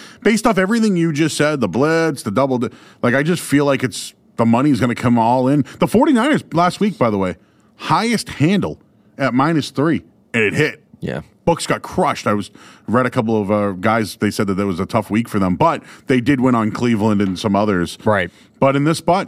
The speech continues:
Speaker 1: i-, it's the Bucs. I don't know how you feel about it, but I, I just, I, I hate taking teams that just won by thirty,
Speaker 2: Yeah.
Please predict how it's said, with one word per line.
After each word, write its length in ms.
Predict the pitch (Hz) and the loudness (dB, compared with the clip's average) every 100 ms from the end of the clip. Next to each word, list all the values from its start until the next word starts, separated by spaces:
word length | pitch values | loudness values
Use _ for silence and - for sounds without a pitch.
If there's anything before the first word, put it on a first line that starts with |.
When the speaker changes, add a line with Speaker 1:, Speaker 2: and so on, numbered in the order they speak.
| - | -2
Speaker 1:
i-, 60 | 139 | -2
it's 320 | 123 123 - | 0 -2 0
the 100 | 117 | 0
Bucs. 340 | 110 156 - | 0 0 0
I 60 | 139 | 0
don't 120 | 143 | 2
know 40 | |
how 60 | 143 | 2
you 180 | 147 156 | 0 0
feel 160 | 170 | 0
about 260 | 139 131 127 | 0 2 0
it, 120 | 104 | 0
but 120 | 123 | 0
I, 260 | 127 127 120 | 0 -2 -2
I 40 | |
just, 300 | 135 143 - - - - - | -2 -4 -8 -20 -20 -16 -6
I, 140 | 127 - | -6 -2
I 120 | 151 | -4
hate 400 | 87 165 190 - | -2 -2 -2 0
taking 340 | 165 139 143 | -2 0 -2
teams 320 | - 180 147 | 0 2 2
that 120 | 117 120 | 0 -2
just 280 | 131 - | -6 -2
won 160 | 139 147 | 0 0
by 160 | 123 117 | -2 -8
thirty, 540 | - 165 151 95 80 | -2 -2 0 -4 -6
Speaker 2:
Yeah. 160 | 90 | -8